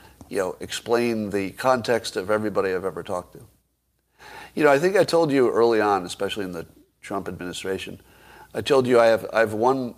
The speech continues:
well, I probably have other, but one of my absolutes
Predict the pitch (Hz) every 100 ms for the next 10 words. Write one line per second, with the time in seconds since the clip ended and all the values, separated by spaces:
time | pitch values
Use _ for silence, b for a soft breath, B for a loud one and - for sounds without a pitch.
0 | _ _ _ 85 82 92 104 - - -
1 | 87 85 90 87 85 B B B 117 123
2 | 190 175 139 131 117 - 131 139 - 110
3 | 110 95 104 - -